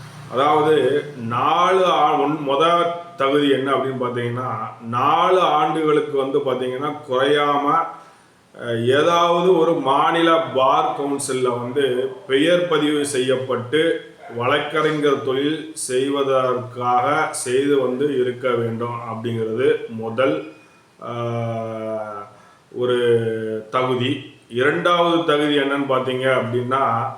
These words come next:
இந்த நாலு ஆண்டுகளும் சேர்ந்து கூடுதலாக ஒரு ஆண்டு ஏற்கனவே உச்ச நீதிமன்றத்துல பதிவு பெற்ற பத்து ஆண்டுகளுக்கு மேல் அனுபவம் உள்ள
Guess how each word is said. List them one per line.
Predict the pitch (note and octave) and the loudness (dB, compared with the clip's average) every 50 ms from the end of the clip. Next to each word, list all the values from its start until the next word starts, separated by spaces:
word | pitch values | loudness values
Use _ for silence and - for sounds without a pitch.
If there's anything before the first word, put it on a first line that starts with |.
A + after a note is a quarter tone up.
| - - - - _ _ _ _ _ _ _ _ _ _ _ _ _ _ _ B2 | -14 -20 -20 -20 _ _ _ _ _ _ _ _ _ _ _ _ _ _ _ -14
இந்த | A#2+ C3 C#3+ D#3 D#3 D3+ D#3 D3+ C#3+ | -10 -8 -6 -6 -2 0 2 2 2
நாலு | C3+ B2+ B2+ B2 C3 C#3+ D#3 E3+ F#3+ G3+ G3+ G3+ G#3 G3+ | 2 2 0 2 2 2 2 4 4 4 6 6 6 6
ஆண்டுகளும் | G3 F3 D#3 D#3 D#3 D#3 E3 E3+ F3 F3+ F3 E3+ E3 D#3 D3 D3 D#3 E3 F3+ F3+ F3+ - - - - - - - - | 6 4 4 4 4 2 2 2 2 2 2 4 4 4 4 4 4 4 2 2 0 -2 -4 -10 -16 -20 -20 -18 -12
சேர்ந்து | - - - - C#3 D3 D#3+ E3+ E3+ D#3 D3+ D#3 D#3 E3 F3 F3+ F3 F3 - | -10 -8 -2 2 2 4 6 6 4 4 2 2 0 2 2 0 0 -2 -4
கூடுதலாக | - D#3 D#3+ F3 F3+ F3 F3 E3+ D#3+ D#3 D3+ D3+ D#3 D#3+ E3 D3+ | -4 -2 2 4 4 4 4 4 4 4 4 4 4 4 4 4
ஒரு | C#3+ C#3 C#3 C3 | 4 4 4 4
ஆண்டு | B2+ C3 C#3 C3+ C#3 C3+ C3 A#2+ A#2+ A#2 A#2 - - - - _ _ _ _ _ _ _ _ _ _ - | 2 4 2 2 2 0 0 -4 -4 -6 -8 -12 -16 -20 -20 _ _ _ _ _ _ _ _ _ _ -4
ஏற்கனவே | A#2 C3 D3 E3 F3+ F3 F3 E3+ F3+ F3 E3+ E3+ F3+ | 0 2 4 4 4 2 2 0 2 2 4 4 4
உச்ச | F#3 E3+ D3+ D3 C#3+ - E3+ E3+ | 4 4 2 0 0 0 0 0
நீதிமன்றத்துல | F3 F3 E3+ E3 D#3+ D#3+ D#3 D#3 D3+ D3+ D3 C#3+ D3+ D#3 E3 D#3+ - C3+ | 2 2 2 2 2 0 0 0 2 2 0 2 2 0 0 0 0 2
பதிவு | C#3 C3 C#3+ D3+ D#3 D#3 | 2 2 2 2 2 2
பெற்ற | D3 C#3+ C#3 B2+ A#2 A#2+ C3+ C#3 D3 D#3 E3 - - - - - - - - - | 2 2 0 0 0 -2 0 2 2 2 2 0 -2 -4 -8 -14 -18 -20 -20 -4
பத்து | - C3+ C#3 - - - - - - G#3 G3 | -2 0 0 0 -2 -4 -10 -2 2 2 4
ஆண்டுகளுக்கு | F3 D#3 D3+ D#3 E3 F3 F3 E3+ E3 E3 E3+ E3 E3 D#3+ - - E3 E3+ E3 | 4 4 4 2 2 2 2 2 2 4 4 4 4 2 -2 -4 -2 -2 0
மேல் | D3 C#3 C#3 D3 D#3 - - - - | 0 2 2 2 0 0 -2 -6 -8
அனுபவம் | A#2+ A#2+ B2 C#3 C#3+ D3+ D3+ D3+ D3+ D3+ D3 C#3+ C3+ C3 | -6 -4 -2 0 0 0 0 0 2 2 2 0 0 0
உள்ள | C3 B2+ C3 C3 C#3+ D#3 D#3 | 0 0 2 2 2 2 2